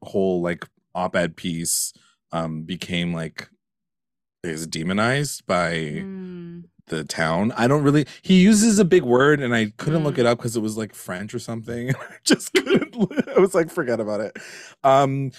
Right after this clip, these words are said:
Speaker 1: but anyway, he's reading a book. He's reading a comic book and he realizes that it's exactly, the plot line and everything almost is exactly like this book by Brad Rayberry,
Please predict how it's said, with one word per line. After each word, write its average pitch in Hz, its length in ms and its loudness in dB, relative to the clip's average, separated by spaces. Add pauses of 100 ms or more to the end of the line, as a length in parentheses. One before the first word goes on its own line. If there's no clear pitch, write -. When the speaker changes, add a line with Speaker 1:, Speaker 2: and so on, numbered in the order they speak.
(200)
Speaker 1:
but 175 100 4
anyway, 123 380 4 (140)
he's 147 280 0
reading 151 600 2 (140)
a 120 100 2
book. 107 500 0
He's 117 180 -6
reading 127 220 0
a 117 40 -4
comic 101 280 -6
book 101 240 -8 (960)
and 131 160 2
he 127 100 2
realizes 123 640 4
that 101 220 4
it's 98 240 -2
exactly, 101 600 -2
the 101 120 -6
plot 113 300 0
line 98 380 -2 (140)
and 95 260 -6
everything 95 480 -4
almost 92 280 -4
is 92 240 -8
exactly 98 600 -6
like 92 340 -4 (300)
this 95 140 -4
book 101 320 0
by 90 340 2 (160)
Brad 120 600 2
Rayberry, 85 920 -6